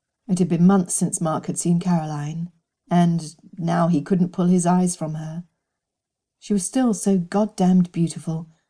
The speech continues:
Just gazing at her struck him in his gut. The sun reflected off her dark blonde curls, like it always did, but,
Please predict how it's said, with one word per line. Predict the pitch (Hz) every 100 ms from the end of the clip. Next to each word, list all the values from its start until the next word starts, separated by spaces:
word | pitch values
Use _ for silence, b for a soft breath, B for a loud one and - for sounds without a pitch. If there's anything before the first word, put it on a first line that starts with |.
| _ _ _ _
Just | - 214 -
gazing | 196 208 170 156
at | 156 -
her | 165
struck | 175 - - -
him | 170
in | 165
his | 165 170
gut. | 170 170 - _ _ _ _ _ _ _ _ _ _ _
The | 220
sun | - 262 214
reflected | 185 185 185 - 175
off | 175
her | 202
dark | 175 175 165
blonde | - 180 175
curls, | 175 180 160 170 175 b b -
like | 220 214
it |
always | 220 208 156 151
did, | 151 156 - _ _ _ _
but, | - 196 - - -